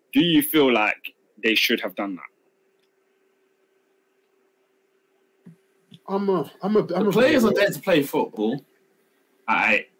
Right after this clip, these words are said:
Speaker 3: and that's what they should be. I do think there should be, like, a line on when the football should be, on the players should be politics, and when it should be a, like, a normal thing. But I still think they should have gone with it. Like, the, the threat was a yellow card.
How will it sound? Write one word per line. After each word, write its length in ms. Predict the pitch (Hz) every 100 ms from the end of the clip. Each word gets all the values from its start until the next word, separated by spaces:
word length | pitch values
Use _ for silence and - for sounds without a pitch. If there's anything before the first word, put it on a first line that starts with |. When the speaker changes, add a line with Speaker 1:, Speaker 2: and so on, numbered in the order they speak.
| -
Speaker 3:
and 420 | 123 127 123 104
that's 300 | 123 135 -
what 100 | 147
they 80 | 113
should 240 | 113 120
be. 240 | 107 95 - _ _ _ 113
I 220 | 127 131
do 220 | 151 165
think 360 | 165 165 143 -
there 100 | 123
should 240 | - 139
be, 140 | 131
like, 220 | 120 113 -
a 60 | -
line 420 | 107 110 120 139 -
on 160 | 107 107
when 180 | 107
the 80 | 113
football 420 | 110 110 - 110
should 260 | 104 - 101
be, 340 | 101 98 85 - _
on 120 | 104
the 60 | 104
players 280 | - 107 95
should 100 | 85
be 80 | 90
politics, 720 | - 131 123 139 - - - _ _ _ - -
and 100 | 95
when 100 | 104
it 80 | 85
should 220 | - 90
be 200 | 95 92
a, 120 | 82 - _ -
like, 240 | 87 85
a 60 | 85
normal 460 | 92 95 95 95 92
thing. 420 | 101 90 73 73 _ _ _ _ _
But 300 | 120 110 - - _ _ _ _ _ _ _ _ _ _ _
I 100 | -
still 300 | - - 170
think 160 | - 156
they 60 | 127
should 160 | 127
have 80 | 113
gone 220 | 113 117
with 200 | 110 113
it. 260 | 135 156 -
Like, 220 | 123 117 _
the, 180 | 135 120
the 160 | 131
threat 300 | 113 - 165
was 140 | 131 120
a 60 |
yellow 280 | 113 113 110
card. 400 | 101 107 87 87